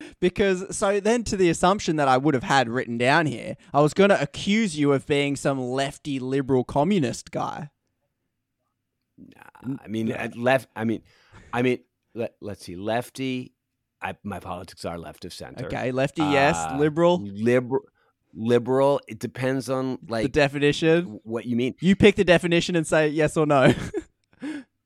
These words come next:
Speaker 2: Right. And the older you get, like, that's the funny thing is, like, y-, like, everybody's a liberal when they're, y-, you know, your age.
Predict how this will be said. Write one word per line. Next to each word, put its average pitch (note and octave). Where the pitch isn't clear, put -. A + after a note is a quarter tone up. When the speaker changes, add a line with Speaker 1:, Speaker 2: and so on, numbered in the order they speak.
Speaker 2:
Right. B2+
And D#3+
the D#3+
older F#3+
you E3
get, C#3
like, A#2+
that's C#3
the B2+
funny B2+
thing C#3+
is, A2+
like, G2+
y-, E2+
like, A#2+
everybody's D3+
a B2
liberal A2+
when G#2
they're, F#2
y-, F2+
you A2
know, G2+
your A2
age. F#2+